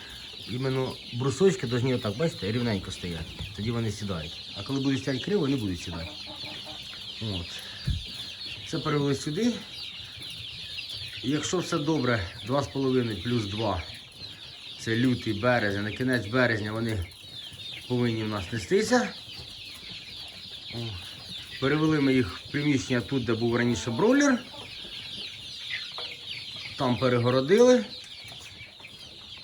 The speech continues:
Там перегородили. Щас я вам розкажу, <clears throat> що ми плануємо зробити.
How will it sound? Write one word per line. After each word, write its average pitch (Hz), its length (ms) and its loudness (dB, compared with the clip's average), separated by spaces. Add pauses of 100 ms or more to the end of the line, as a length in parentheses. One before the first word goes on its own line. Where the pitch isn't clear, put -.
(560)
Там 123 160 6
перегородили. 131 840 6 (420)
Щас 131 220 -2
я 131 60 2
вам 123 100 0
розкажу, 123 460 2 (1120)
<clears throat> 147 440 6
що 151 100 2
ми 135 120 4
плануємо 135 600 2
зробити. 185 380 4